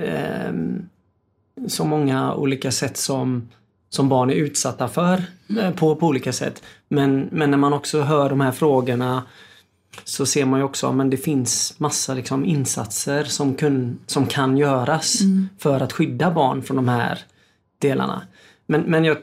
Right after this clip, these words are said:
Speaker 1: men jag tycker verkligen att om ni vill så googla upp den här enkäten s-, som heter exakt.
Speaker 2: Ja, men om du googlar, eh, våld mot barn, nationell undersökning.
Speaker 1: Ja, för, för att liksom förstå vad är det vi måste kolla på, så,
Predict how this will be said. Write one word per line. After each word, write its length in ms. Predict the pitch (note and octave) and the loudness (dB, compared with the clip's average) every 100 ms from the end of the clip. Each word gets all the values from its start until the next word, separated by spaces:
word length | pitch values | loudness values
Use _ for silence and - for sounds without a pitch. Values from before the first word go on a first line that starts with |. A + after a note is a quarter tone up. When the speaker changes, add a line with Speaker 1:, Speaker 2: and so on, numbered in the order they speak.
| - | -2
Speaker 1:
men 440 | F3 D3+ D3 D3 - _ _ _ _ _ _ _ _ _ _ _ | 0 2 0 -4 -16 _ _ _ _ _ _ _ _ _ _ _
jag 100 | - | -4
tycker 220 | C3+ E3 E3+ | 0 2 2
verkligen 320 | D#3+ C#3 C3 | 0 0 0
att 180 | C3 - | 0 -2
om 240 | D#3 C#3 | 0 4
ni 100 | C#3 | 4
vill 240 | C#3 E3 | 4 2
så 200 | - C#3 C#3 | 2 0 0
googla 500 | A3 G#3 D3 C#3+ D3+ | -2 -2 2 2 4
upp 160 | E3 - | 2 0
den 160 | D3+ | -2
här 440 | C#3 C#3 B2 B2 - _ _ - _ _ | 0 0 0 -2 -4 _ _ -20 _ _
enkäten 680 | C#3 B2+ C#3 A2 G#2 C3 D3+ | -4 -2 0 -2 -2 -2 0
s-, 280 | D#3 - - - _ | -2 -6 -12 -14 _
som 200 | - D3+ | -4 -2
heter 340 | C#3+ B2 C#3+ C#3 | 0 0 0 -2
exakt. 520 | C3+ C3+ - - - - - - - | -2 -4 -6 -10 -12 -12 -12 -14 2
Speaker 2:
Ja, 100 | B3 | 4
men 180 | C#4 | 6
om 260 | C#4+ C#4+ C4+ | 6 6 6
du 80 | C4 | 6
googlar, 680 | A#3+ C#4+ B3+ A#3+ C4+ C4 B3 A#3+ A#3 | 6 8 8 6 6 6 6 6 8
eh, 60 | A3 | 8
våld 280 | G#3+ A3 G#3 | 6 4 6
mot 300 | G#3 G3 G3 | 6 6 2
barn, 400 | F3+ G#3+ G3+ F#3+ | 2 4 4 4
nationell 480 | F#3 - G3 E3+ F3 | 0 0 0 2 4
undersökning. 600 | F#3 D#3 D#3+ D3 - G#3+ | 2 2 0 0 0 2
Speaker 1:
Ja, 240 | D3+ E3+ - - - - - | 2 0 -6 -16 -20 -20 -6
för, 140 | E3+ | -6
för 140 | - D#3+ | -2 -2
att 160 | D3 | 0
liksom 240 | D3 C#3+ C#3+ | -2 -2 -2
förstå 440 | D3 - - D#3+ | -2 -2 0 0
vad 180 | D#3 E3 | 0 0
är 80 | C#3 | 0
det 60 | B2 | 0
vi 120 | C3 | 0
måste 240 | C#3+ - | -2 -4
kolla 320 | - D3 B2+ | -2 0 0
på, 260 | B2+ D3+ D#3 | 0 0 0
så, 140 | C3 | -2